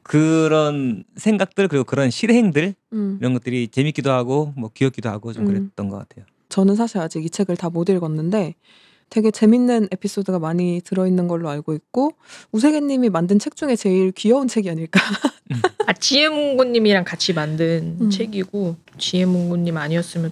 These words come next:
Speaker 3: 못했을 프로젝트기도 했었죠.
Speaker 1: 음.
Speaker 2: 음.
Speaker 3: 그래서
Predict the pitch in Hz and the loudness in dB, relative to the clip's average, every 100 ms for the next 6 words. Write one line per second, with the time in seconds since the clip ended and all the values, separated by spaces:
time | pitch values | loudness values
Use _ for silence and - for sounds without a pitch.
0 | - 170 175 233 226 196 175 - 220 208 | -4 -4 0 0 2 0 0 -4 -4 -2
1 | 190 - 185 175 170 165 _ _ - 165 | -2 -6 -4 -4 -4 -8 _ _ -8 -4
2 | 160 160 233 208 - 117 107 101 208 196 | -4 -4 -6 -8 -10 -6 -4 -2 -2 0
3 | 185 185 196 | -4 -6 -8